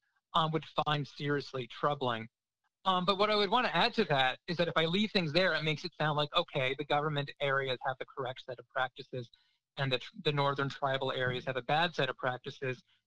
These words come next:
And maybe, uh, for the phase of elephant training, that might be true. But in other ways, the northern tribal areas, I think, have a superior le-, level of knowledge on the form of elephant-based work, which I think is way more sustainable,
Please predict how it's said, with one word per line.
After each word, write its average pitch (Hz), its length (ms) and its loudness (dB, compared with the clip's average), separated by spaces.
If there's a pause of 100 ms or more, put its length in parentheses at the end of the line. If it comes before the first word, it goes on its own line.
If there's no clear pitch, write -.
(140)
And 170 120 4
maybe, 190 480 2
uh, 160 200 4
for 165 200 0
the 151 100 0 (100)
phase 160 240 2
of 143 120 -2
elephant 139 380 -2
training, 131 320 -4
that 127 160 -2
might 127 180 -4
be 131 100 -12
true. 240 460 2
But 151 160 0
in 147 80 0 (100)
other 214 280 4
ways, 139 360 0
the 143 180 -10
northern 156 380 0
tribal 147 480 -2
areas, 135 280 -4 (200)
I 156 220 -2
think, 139 200 -4 (340)
have 147 260 0
a 151 80 -8
superior 156 600 0
le-, 135 300 0
level 139 300 0
of 123 80 -4 (120)
knowledge 156 500 2 (320)
on 160 120 2
the 139 100 -4 (120)
form 160 280 2
of 147 160 -2
elephant-based 139 640 -2
work, 127 260 -6
which 143 140 -4
I 139 100 -4
think 143 180 -4
is 135 120 -6
way 139 240 -2
more 135 240 0
sustainable, 151 800 -2